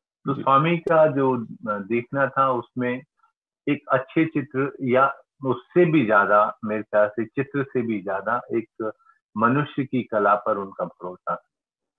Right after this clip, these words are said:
Speaker 1: तो जो मनुष्य कर रहा है, अ, वो महत्वपूर्ण है। अ, वो चाहे figurative करता हो या चाहे वो अमूर्त करता हो। और,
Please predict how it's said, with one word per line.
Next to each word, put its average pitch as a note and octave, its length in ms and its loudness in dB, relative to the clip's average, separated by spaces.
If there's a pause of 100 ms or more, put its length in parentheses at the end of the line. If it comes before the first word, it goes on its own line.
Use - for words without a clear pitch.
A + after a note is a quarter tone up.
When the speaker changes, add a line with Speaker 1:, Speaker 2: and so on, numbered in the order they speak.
(300)
Speaker 1:
तो A2+ 120 -4
जो A#2 180 -2
मनुष्य B2 460 -2
कर C3+ 240 0
रहा F#2 400 -2
है, D#3+ 140 -10
अ, G2+ 360 -16
वो A#2 360 -2
महत्वपूर्ण G#2 720 -6
है। D2+ 80 -18 (720)
अ, F#2 60 -6 (280)
वो G2+ 180 -6 (300)
चाहे G2 360 -6
figurative G2 680 -8
करता G#2+ 300 -6
हो G2+ 240 -8
या G2 160 -12
चाहे - 360 -20
वो - 260 -20 (680)
अमूर्त G#2 300 -6 (120)
करता F2 260 -10
हो। F#2 220 -14 (640)
और, A2+ 360 -2